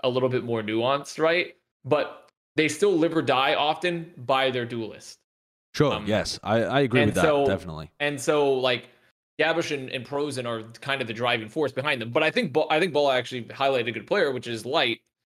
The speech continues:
Speaker 1: in that, like, Light does have good, very strong moments on Omen.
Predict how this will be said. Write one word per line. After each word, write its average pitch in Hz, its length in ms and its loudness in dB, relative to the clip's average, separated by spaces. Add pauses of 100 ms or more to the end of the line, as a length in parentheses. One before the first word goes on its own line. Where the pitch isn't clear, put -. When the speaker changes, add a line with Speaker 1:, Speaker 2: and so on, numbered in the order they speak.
(220)
Speaker 1:
in 127 120 -6
that, 120 300 0
like, 123 200 -2
Light 180 300 0
does 170 200 2
have 131 480 -2
good, 139 220 -4
very 135 300 -4
strong 127 320 -6
moments 120 260 -6
on 104 140 -8
Omen. 120 400 -4